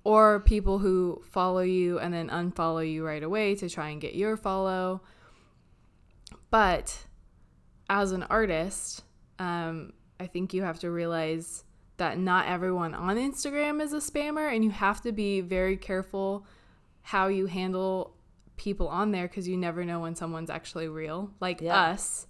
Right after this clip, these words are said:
Speaker 2: Or who's gonna bring it up on their podcast
Speaker 1: Exactly.
Speaker 2: to a bunch of other
Speaker 1: <laughs>
Speaker 2: artists and curators
Speaker 1: And call
Speaker 2: and
Speaker 1: you out
Speaker 2: critics.
Speaker 1: on it.
Speaker 2: I'm about to drop his name.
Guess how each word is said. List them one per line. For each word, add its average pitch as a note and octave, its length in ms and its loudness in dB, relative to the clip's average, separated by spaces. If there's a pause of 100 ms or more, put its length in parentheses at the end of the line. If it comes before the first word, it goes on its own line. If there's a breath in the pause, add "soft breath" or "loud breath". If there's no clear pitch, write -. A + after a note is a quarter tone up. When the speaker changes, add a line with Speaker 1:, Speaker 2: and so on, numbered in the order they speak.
(120)
Speaker 2:
Or F3+ 160 4
who's F3+ 160 -4
gonna F3 200 -4
bring E3+ 320 -4
it E3+ 80 -2
up E3+ 180 0
on D#3 80 -2
their D3+ 120 -4
podcast D3+ 580 -4
Speaker 1:
Exactly. G3+ 840 6
Speaker 2:
to - 60 4
a - 20 2
bunch C4 220 4
of - 0 -
other E4 420 10
Speaker 1:
<laughs> - 0 -
Speaker 2:
artists G3+ 600 4
and G3 200 0
curators F3 460 4
Speaker 1:
And A#3+ 60 8
call A3+ 220 12
Speaker 2:
and A3+ 100 10
Speaker 1:
you A3 180 8
out A#3+ 240 10
Speaker 2:
critics. G#3 120 8
Speaker 1:
on F#3+ 180 6
it. G#3 260 0 (580 loud breath)
Speaker 2:
I'm G3+ 140 -6
about B3 180 2
to F3+ 60 -8
drop D#3 240 0
his C#3 160 -8
name. D3+ 340 -6